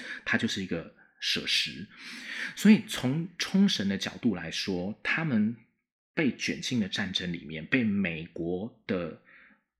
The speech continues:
operation 改变而卷进了战争，直接卷入了战争。然后他们又被日本政府强迫要玉碎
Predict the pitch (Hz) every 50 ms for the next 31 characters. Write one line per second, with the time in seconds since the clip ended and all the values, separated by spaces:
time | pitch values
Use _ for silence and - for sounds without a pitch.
0 | _ _ - - - - 117 123 127 - 107 92 82 - - - - - - -
1 | 107 87 80 - 90 87 87 - - 78 71 - - 113 95 87 - - 104 78
2 | 82 - - 80 85 - - - 92 113 131 - 160 165 - - 107 - 82 95
3 | 101 92 78 - - 90 80 78 - - - 76 82 107 - - - - - -
4 | - - - - - 139 180 196 - 185 180 180 180 175 175 175 160 - 226 277
5 | 247 180 123 - - - 82 - 87 - - 160 123 95 92 - - - - -
6 | - - - - - - 90 85 92 113 - - - 160 123 95 101 110 107 98
7 | - - 147 131 101 92 - - 123 87 - -